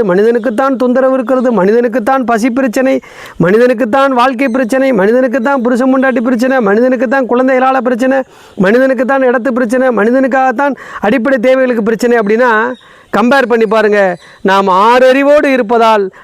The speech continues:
நாம் இதனை எழுத்துப்பூர்வமாகவும் வாய்மொழியாகவும் கவிதை வழியிலேயே நம்ம வெளிக்காட்டுறோம்.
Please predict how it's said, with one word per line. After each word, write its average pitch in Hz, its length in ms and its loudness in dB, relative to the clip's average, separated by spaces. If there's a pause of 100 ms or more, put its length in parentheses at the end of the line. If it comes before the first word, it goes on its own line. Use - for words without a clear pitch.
நாம் 202 280 0
இதனை 202 240 2
எழுத்துப்பூர்வமாகவும் 214 1080 0
வாய்மொழியாகவும் 214 880 0
கவிதை 247 300 2
வழியிலேயே 214 460 2
நம்ம 190 160 -2
வெளிக்காட்டுறோம். 185 720 0